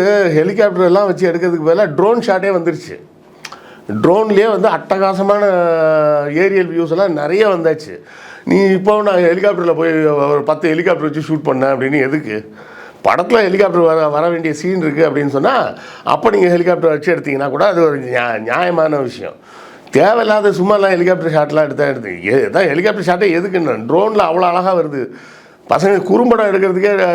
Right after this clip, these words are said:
ட்ரோன் ஷாட் வச்சு எடுக்கிறாங்க. நீங்க வந்து ப-, நீங்க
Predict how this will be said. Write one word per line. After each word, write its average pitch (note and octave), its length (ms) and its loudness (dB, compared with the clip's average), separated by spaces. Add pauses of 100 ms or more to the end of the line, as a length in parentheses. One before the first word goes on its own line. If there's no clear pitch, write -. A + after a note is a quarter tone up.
(120)
ட்ரோன் F#3 180 -2
ஷாட் F3 180 -4
வச்சு D#3+ 280 -2
எடுக்கிறாங்க. C3+ 480 -4 (960)
நீங்க D#3+ 240 2
வந்து E3 280 2
ப-, G2 260 -4
நீங்க D3+ 320 2